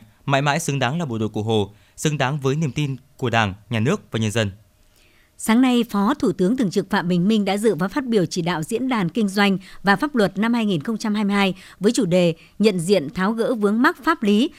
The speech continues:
Speaker 2: hỗ trợ doanh nghiệp phục hồi và phát triển do Bộ Tư pháp tổ chức. Phát biểu tại diễn đàn, Phó Thủ tướng Thường trực Phạm Bình Minh khẳng định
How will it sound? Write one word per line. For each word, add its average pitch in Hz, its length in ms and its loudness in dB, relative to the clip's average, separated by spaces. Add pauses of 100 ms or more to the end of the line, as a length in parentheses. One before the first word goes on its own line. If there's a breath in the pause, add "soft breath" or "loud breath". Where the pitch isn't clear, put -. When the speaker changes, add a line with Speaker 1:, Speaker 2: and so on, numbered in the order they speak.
(180 loud breath)
Speaker 2:
hỗ 247 180 4
trợ 214 160 0
doanh 240 200 -2
nghiệp 196 200 0
phục 180 160 -4
hồi 180 200 0
và 160 120 -2
phát - 180 -4
triển 196 260 2 (220 loud breath)
do 254 180 0
Bộ 202 180 0
Tư 226 160 -4
pháp 277 320 -4
tổ 175 120 0
chức. 285 280 -2 (500 soft breath)
Phát 302 140 0
biểu 220 200 2
tại 170 160 -2
diễn 196 180 -4
đàn, 190 280 -2 (240 soft breath)
Phó 202 160 0
Thủ 233 140 -2
tướng 185 280 -2
Thường 202 160 -4
trực 175 200 -6
Phạm 175 180 -4
Bình 165 160 -2
Minh 220 160 0
khẳng 165 240 -2
định 175 160 0